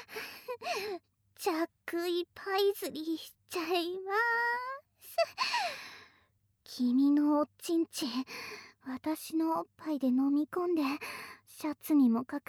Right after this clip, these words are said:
されちゃって、全部見えなくなっちゃったね。大きさとか、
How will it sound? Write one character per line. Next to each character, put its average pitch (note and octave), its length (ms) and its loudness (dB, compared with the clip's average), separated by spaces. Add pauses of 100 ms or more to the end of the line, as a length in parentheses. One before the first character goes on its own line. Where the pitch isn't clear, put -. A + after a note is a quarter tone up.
さ F#4 100 0
れ F#4+ 100 2
ち - 100 -4
ゃ E4+ 40 2
っ - 40 0
て、 - 160 -4 (880)
全 D#4 500 2 (120)
部 F#4 100 0
見 B3+ 240 4
え E4+ 80 0
な F#4+ 140 4
く D4 100 -2
な C4+ 140 -2
っ - 20 -10 (100)
ち - 80 -14
ゃ C#4 40 -8
っ - 20 -20 (100)
た C4 100 -4
ね。 C4+ 120 0 (3000)
大 A#3 200 0
き - 160 -20
さ F4 120 -4
と G4 140 -4
か、 A#3+ 280 0